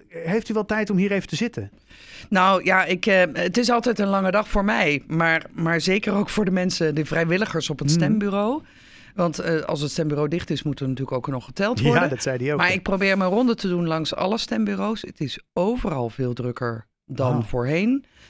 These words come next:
Speaker 2: Nu hebben we wel twee minder stembureaus dan,
Speaker 1: Oké.
Speaker 2: eh, vorige verkiezingen.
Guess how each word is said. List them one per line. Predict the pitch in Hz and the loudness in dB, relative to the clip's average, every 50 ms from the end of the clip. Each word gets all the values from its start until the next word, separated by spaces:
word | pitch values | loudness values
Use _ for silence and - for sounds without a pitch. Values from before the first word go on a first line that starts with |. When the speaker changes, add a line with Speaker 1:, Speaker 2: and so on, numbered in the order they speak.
| - _ - | -20 _ -2
Speaker 2:
Nu | 175 165 | 0 2
hebben | 160 196 208 269 247 | 2 2 2 2 2
we | 208 185 | 0 0
wel | 170 185 185 180 180 - _ _ _ _ | 2 2 2 0 0 -4 _ _ _ _
twee | - - - 180 190 202 220 214 202 175 160 | -12 -6 -4 -2 0 0 2 0 0 0 0
minder | 160 156 151 139 135 110 - | 0 0 0 -2 -4 -4 -6
stembureaus | - - - 165 180 180 202 196 196 208 214 240 226 - | -6 -2 -2 0 0 0 0 0 0 0 0 0 -2 -2
dan, | - 208 202 196 196 190 | -4 -4 -2 0 0 0
Speaker 1:
Oké. | 185 - | 0 0
Speaker 2:
eh, | 185 180 180 175 175 170 160 | -2 -2 0 0 0 -2 -2
vorige | - - 196 190 185 - - | -2 -2 -2 -2 -2 -6 -10
verkiezingen. | - - - 202 185 170 190 175 180 208 269 | -10 -4 -2 -2 0 0 0 0 0 -2 -4